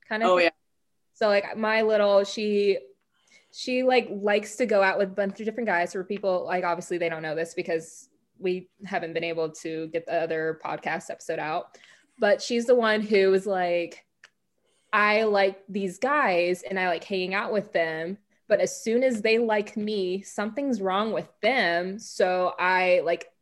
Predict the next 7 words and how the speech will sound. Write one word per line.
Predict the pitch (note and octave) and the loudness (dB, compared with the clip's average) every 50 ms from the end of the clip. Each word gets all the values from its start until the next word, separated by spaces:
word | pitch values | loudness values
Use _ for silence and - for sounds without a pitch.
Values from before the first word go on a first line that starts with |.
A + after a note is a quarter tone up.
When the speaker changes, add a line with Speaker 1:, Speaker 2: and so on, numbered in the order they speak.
| _ - | _ -4
Speaker 1:
the | G3+ G#3 G3 | 0 0 2
attraction's | F#3+ F#3+ - F#3+ E3+ F3 - - - G3+ F#3+ G3 F#3+ - | 0 0 0 0 0 0 0 -4 -6 -4 -2 -2 -4 -4
just | - F#3 E3+ - F#3+ | -4 -6 -4 -4 -8
immediately | F3+ F3 F3+ F3+ F3 F3 E3+ F3 E3 - E3+ F3 E3+ | -8 -6 -4 -4 -4 -2 -2 -2 -2 -2 -4 -4 -2
gone, | E3+ D#3+ - F#2 - D#3+ | -2 -4 -4 -6 -8 -6
like, | E3 E3+ E3 E3+ | -6 -6 -4 -2
once | F3+ F3+ F#3 F#3 - - - - | -4 -4 -4 -4 -8 -12 -16 -18